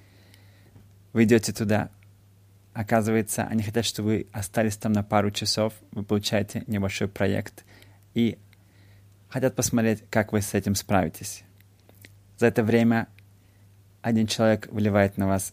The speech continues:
случайно горячий кофе, другой ставит совершенно неадекватные требования, третий кричит,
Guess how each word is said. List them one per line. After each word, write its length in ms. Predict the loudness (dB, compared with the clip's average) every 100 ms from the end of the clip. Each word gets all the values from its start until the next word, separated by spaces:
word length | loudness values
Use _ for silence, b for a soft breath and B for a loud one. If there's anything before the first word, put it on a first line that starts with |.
| -8
случайно 520 | -6 -2 0 0 0
горячий 460 | -2 -2 -2 -4 -6
кофе, 500 | -4 -4 -6 -16 -18 _
другой 520 | -8 -6 0 2 2 -4 b b b b b -20 -20 -20 -20 -20 -16
ставит 400 | -10 0 2 2
совершенно 340 | 0 -2 0 2
неадекватные 800 | 4 2 0 -2 0 0 0 -4
требования, 720 | 0 0 0 -2 -4 -6 -14 b b _
третий 440 | 0 2 2 -2 -6
кричит, 720 | -6 -6 -6 -4 -4 -6